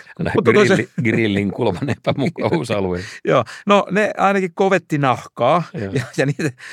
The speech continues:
Speaker 2: sitä nahkaa ei sitten hoidettu kosteusrasvoilla. Siinä kyllä vahvistui <laughs> tämmöinen tietynlainen kyky sietää eräänlaisia pettymyksiä. Ja, äh,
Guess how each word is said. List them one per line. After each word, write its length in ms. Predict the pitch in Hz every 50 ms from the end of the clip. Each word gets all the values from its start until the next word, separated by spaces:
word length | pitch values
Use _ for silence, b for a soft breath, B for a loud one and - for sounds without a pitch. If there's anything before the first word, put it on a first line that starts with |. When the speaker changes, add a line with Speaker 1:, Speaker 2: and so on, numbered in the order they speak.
| B B B
Speaker 2:
sitä 200 | - 240 170 147
nahkaa 440 | 151 160 147 - - 139 120 117
ei 200 | 123 131 131 127
sitten 280 | 117 123 113 - 117 113
hoidettu 360 | 120 127 123 113 113 - 131
kosteusrasvoilla. 1000 | 123 - 135 123 117 - - 101 92 - 104 92 92 - - 101 95 95 95 92 - B B B B B B B B B B B - - - -
Siinä 300 | - - 180 170 151 135
kyllä 200 | - 180 185 190
vahvistui 560 | 202 214 190 156 143 - - - 143 - - _ _ _ _ -
<laughs> 220 | - 143 127 -
tämmöinen 280 | 139 131 139 147 143 127
tietynlainen 400 | 147 139 123 131 127 127 120 -
kyky 260 | - 139 127 - 117
sietää 640 | - - 123 123 127 120 113 - - 95 90 95 90 -
eräänlaisia 480 | - 95 90 90 85 90 - - 98
pettymyksiä. 880 | - - 101 - _ - - - - - - - - - - - - - - B B B B B B B B B -
Ja, 220 | 107 107 101 101 - _ _ _ _ -
äh, 80 | -